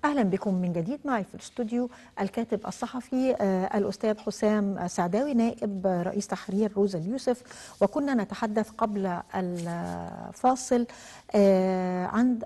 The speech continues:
التغيرات، آه، اللي من الضروري أن تلحق بمنظمة، منظومة الأمم المتحدة. إزاي انتهت عصبة الأمم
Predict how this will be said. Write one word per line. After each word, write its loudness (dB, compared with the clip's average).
التغيرات، 2
آه، 0
اللي 2
من 6
الضروري 2
أن -4
تلحق -6
بمنظمة، 2
منظومة 6
الأمم 4
المتحدة. -2
إزاي 4
انتهت -4
عصبة -2
الأمم 0